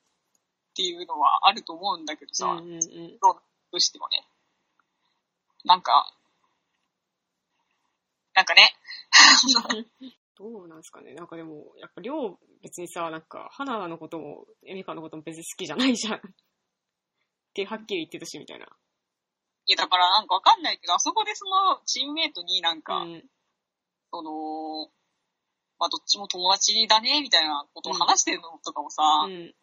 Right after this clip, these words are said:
Speaker 1: なんかエミカとかがさ、なんか、ちょっとよ-、予定外に近づきすぎちゃったから、なんか距離取んなきゃみたいな。
Speaker 2: うんうんうん。
Speaker 1: こういうさ、なんか、決意表明じゃないけど。
Speaker 2: <laughs> そうなのかな。
Speaker 1: なんか、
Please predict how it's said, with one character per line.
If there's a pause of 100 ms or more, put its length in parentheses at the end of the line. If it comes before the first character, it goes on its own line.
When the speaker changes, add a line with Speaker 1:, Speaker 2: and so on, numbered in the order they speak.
(300)
Speaker 1:
な
ん
か
エ
ミ
カ
と
か
が
さ、
な
ん
か、
ち
ょ
っ
と
よ-、
予
定
外
に
近
づ
き
す
ぎ
ち
ゃ
っ
た
か
ら、
な
ん
か
距
離
取
ん
な
き
ゃ
み
た
い (280)
な。
Speaker 2:
う
ん
う
ん (120)
う
ん。 (360)
Speaker 1:
こ (100)
う
い
う
さ、
な
ん
か、 (560)
決
意
表
明
じ
ゃ
な
い
け
ど。
Speaker 2:
<laughs>
そ
う
な
の
か
な。 (840)
Speaker 1:
な
ん
か、